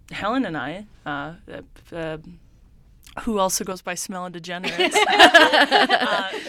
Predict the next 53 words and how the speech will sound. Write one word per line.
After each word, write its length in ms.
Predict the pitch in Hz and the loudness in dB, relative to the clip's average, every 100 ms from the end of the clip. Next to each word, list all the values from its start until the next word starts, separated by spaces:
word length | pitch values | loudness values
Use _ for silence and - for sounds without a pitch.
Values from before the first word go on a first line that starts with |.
| - - | -16 -10
we 180 | 214 226 | -2 0
went 160 | 214 | 2
on 120 | 254 | 2
a 80 | 294 | 2
date 360 | 254 190 180 - | -2 -2 -2 -2
to 120 | - | -8
Star 320 | - 190 180 | -4 0 0
Wars, 540 | 180 175 202 254 - - | 0 -4 -6 -10 -12 -12
uh, 340 | 170 170 - - | -10 -8 -8 -6
and 140 | 185 | -4
on 160 | 175 180 | -4 -2
that 160 | 202 196 | -4 -4
date 160 | 196 | -4
we, 340 | 208 196 - - - | -2 -2 -4 -4 -4
we 100 | 196 | -4
held 300 | 185 190 202 | -2 -4 -4
hands. 520 | 190 160 160 190 208 - | -8 -6 -8 -10 -10 -10
This 160 | - | -10
was 80 | 165 | -10
helping 320 | - 170 175 | -10 -8 -8
me 60 | 170 | -8
get 100 | 165 | -10
over 160 | 156 160 | -10 -10
someone 380 | - 160 160 | -10 -10 -10
else, 280 | 151 160 - | -10 -12 -10
and, 240 | 160 165 165 | -8 -6 -4
uh, 260 | 160 156 160 - - - | -2 -2 -6 -18 -20 -8
then 100 | - | -2
we 80 | 220 | -2
didn't 140 | 202 - | -2 -2
talk 200 | 165 160 | -2 -2
for 140 | - | -6
a 40 | |
year 200 | 156 151 | -8 -8
because, 580 | 156 147 - - - - - _ - | -12 -14 -12 -12 -12 -16 -18 _ -20
you 140 | - - | -14 -12
know, 160 | - - | -12 -14
I'm 260 | - - - | -14 -14 -12
an 80 | |
asshole 380 | 151 - - - | -12 -12 -12 -14
or 60 | - | -14
something. 420 | - - 175 170 | -12 -10 -8 -4
<laughs> 520 | 285 302 - 233 - - | -6 -4 -6 -8 -6 -2
Uh, 280 | 160 160 - | 0 0 -2
and 180 | 180 180 | -4 -4
so 240 | 175 180 165 | -2 0 -2
at 100 | 165 | 0
that 200 | 175 - | 0 0
point, 260 | - 165 | -4 -4
then 220 | 156 160 160 | -4 -4 -4
she, 420 | - 170 156 151 | -4 -4 -6 -6
uh, 360 | 139 - - 160 - - - - - - - - | -6 -6 -8 -12 -20 -20 -20 -20 -20 -20 -20 -14
um, 400 | - - 139 - | -6 -6 -6 -10